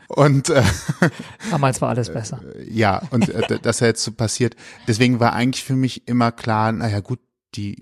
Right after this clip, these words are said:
Speaker 1: Briten, die hier sind, die werden kein Visum brauchen, die
Speaker 2: Nein,
Speaker 1: werden kein
Speaker 2: kriegen auch einen Sonderstatus oder wie man's nennen mag.
Speaker 1: Genau.
Speaker 2: Also die sind dann, ich hab einfach nur für mich selber gesagt,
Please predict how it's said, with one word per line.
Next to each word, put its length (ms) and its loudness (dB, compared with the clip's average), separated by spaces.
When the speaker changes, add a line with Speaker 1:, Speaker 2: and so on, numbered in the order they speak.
Speaker 1:
Briten, 360 -8
die 80 -8
hier 180 -2
sind, 300 0
die 280 -2
werden 480 -2
kein 360 0
Visum 320 2
brauchen, 480 4
die 80 2
Speaker 2:
Nein, 80 0
Speaker 1:
werden 200 2
kein 280 2
Speaker 2:
kriegen 220 4
auch 120 4
einen 80 0
Sonderstatus 840 4
oder 240 0
wie 80 0
man's 240 0
nennen 180 -2
mag. 220 0
Speaker 1:
Genau. 260 6
Speaker 2:
Also 120 0
die 120 -2
sind 240 0
dann, 300 0
ich 220 0
hab 260 0
einfach 220 2
nur 160 4
für 160 2
mich 480 0
selber 380 0
gesagt, 460 -6